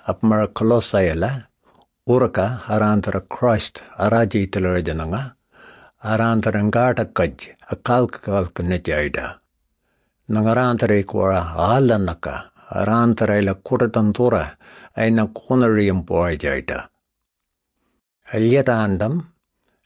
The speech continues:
angatla ranandaranga, ipalchieraka. Alari kuanaila, charchierelanga. Arakantara, pewolamalailuka.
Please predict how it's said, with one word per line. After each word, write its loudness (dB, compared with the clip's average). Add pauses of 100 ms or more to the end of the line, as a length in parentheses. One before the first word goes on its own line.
angatla 2
ranandaranga, 0 (640)
ipalchieraka. -2 (480)
Alari 2
kuanaila, 0 (180)
charchierelanga. -2 (320)
Arakantara, 0 (420)
pewolamalailuka. 0